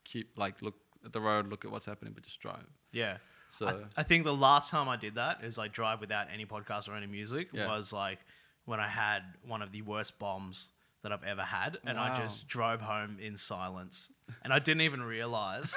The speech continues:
Speaker 1: <laughs>
Speaker 2: like, and this was when I was still living, like, two hours away,
Speaker 1: <coughs> Right.
Speaker 2: um, in Morwell. I was like, I had, um, just a fucking awful gig, and then I drove home,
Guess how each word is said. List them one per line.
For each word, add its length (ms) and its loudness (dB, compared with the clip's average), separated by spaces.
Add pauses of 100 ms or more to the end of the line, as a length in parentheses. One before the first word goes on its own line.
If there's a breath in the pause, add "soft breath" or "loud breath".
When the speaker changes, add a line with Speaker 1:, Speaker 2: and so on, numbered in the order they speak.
Speaker 1:
<laughs> 80 6
Speaker 2:
like, 180 8
and 100 4
this 120 2
was 120 0
when 120 4
I 40 8
was 100 2
still 140 -4
living, 320 -4
like, 160 -6
two 160 -4
hours 240 6
away, 360 8 (100)
Speaker 1:
<coughs> 80 -20
Right. 260 8
Speaker 2:
um, 340 4
in 140 -4
Morwell. 480 -2
I 100 0
was 180 -2
like, 240 -2 (760 soft breath)
I 80 2
had, 320 4
um, 640 -6 (320)
just 200 0
a 120 0 (380)
fucking 340 6
awful 320 -4
gig, 500 -4
and 120 -8
then 80 -6
I 60 -6
drove 280 -2
home, 420 -6